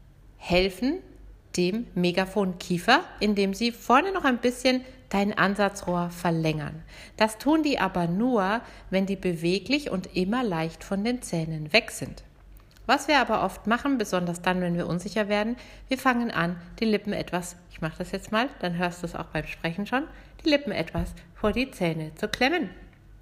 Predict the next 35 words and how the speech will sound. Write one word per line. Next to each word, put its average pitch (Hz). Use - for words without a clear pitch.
Und 196
damit 185
blocken 170
wir 226
nicht 220
nur 202
den 180
Klang, 233
wir 185
kriegen 214
auch 175
wieder 156
Spannung 160
auf 147
den 139
Kiefer. 196
Und 294
wir 214
können 233
auch 175
unsere 170
Rachenräume 180
nicht 175
richtig 165
öffnen, 202
weil 208
die 202
Lippen 214
ganz 202
eng 190
mit 233
der 240
Rachenmuskulatur 170
verbunden 151
sind. 151